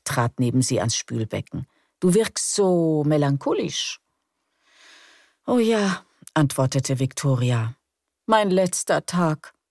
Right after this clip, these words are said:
Wir werden dich vermissen. Colette verteilte Seife auf ihren Händen und hielt sie unter den Wasserstrahl. Besonders Luc. Er ist übrigens schon gegangen. Habt ihr heute noch was vor, ihr zwei? Ich habe eigentlich keine Zeit.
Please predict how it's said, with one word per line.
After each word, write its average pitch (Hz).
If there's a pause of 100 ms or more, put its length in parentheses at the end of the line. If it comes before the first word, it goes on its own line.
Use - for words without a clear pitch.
(920)
Wir 226
werden 226
dich 220
vermissen. 214 (500)
Colette 139
verteilte 127
Seife 127
auf -
ihren 127
Händen 123
und 120
hielt 139
sie 117
unter 127
den 120
Wasserstrahl. - (560)
Besonders 247
Luc. 240 (600)
Er 175
ist -
übrigens 170
schon 143
gegangen. 131 (520)
Habt -
ihr 269
heute 196
noch 202
was 190
vor, -
ihr 247
zwei? 339 (1500)
Ich -
habe 190
eigentlich 208
keine 160
Zeit. -